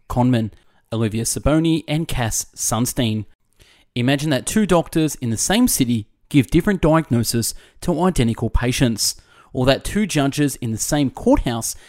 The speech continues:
give markedly different sentences to people who have committed the same crime. Suppose that different interviewers at the same firm make different decisions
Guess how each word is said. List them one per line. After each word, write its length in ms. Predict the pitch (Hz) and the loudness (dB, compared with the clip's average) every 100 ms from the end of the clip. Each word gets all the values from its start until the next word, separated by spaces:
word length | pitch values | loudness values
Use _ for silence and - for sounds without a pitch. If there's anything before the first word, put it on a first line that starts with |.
| - - | -18 -4
give 180 | 131 117 | -2 2
markedly 640 | 117 120 151 185 190 220 | 2 2 2 0 0 -2
different 380 | 165 123 151 - | -2 -2 -2 -2
sentences 560 | 120 110 117 110 113 | -4 -6 -8 -8 -8
to 100 | - | -4
people 460 | - 233 180 117 - _ _ - | 0 2 2 -2 -4 _ _ -2
who 80 | |
have 140 | 151 - | -2 0
committed 340 | 180 135 117 | 0 2 0
the 80 | 120 | -4
same 260 | - 110 107 | -4 -4 -4
crime. 460 | - 120 135 110 - _ _ _ - | 0 2 2 0 -6 _ _ _ -12
Suppose 500 | - 147 151 147 - | -8 -2 2 2 2
that 220 | 120 - | -4 -2
different 320 | 131 127 107 | -2 -2 -2
interviewers 600 | 143 196 196 123 117 - - | 0 0 2 2 0 -6 -8
at 80 | - | -6
the 80 | |
same 280 | 113 131 113 | -4 -2 -4
firm 440 | - 202 226 98 - - - | -4 -2 -2 -2 -8 -18 -8
make 280 | 120 120 - | 0 0 0
different 280 | 135 208 208 | -2 0 0
decisions 600 | 247 - 107 117 110 | 2 2 2 0 -4